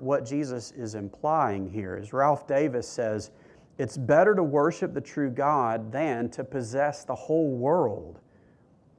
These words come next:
That's what Jesus is demonstrating. That's what Jesus believes.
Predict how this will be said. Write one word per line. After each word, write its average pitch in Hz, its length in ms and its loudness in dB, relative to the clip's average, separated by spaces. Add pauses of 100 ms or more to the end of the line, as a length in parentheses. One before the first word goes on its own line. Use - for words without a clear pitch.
(140)
That's 160 420 0
what 156 200 2
Jesus 131 500 -4
is 117 100 -10
demonstrating. 120 720 -4
That's 147 200 -8
what 170 100 -2
Jesus 151 580 -4 (460)
believes. 127 1040 0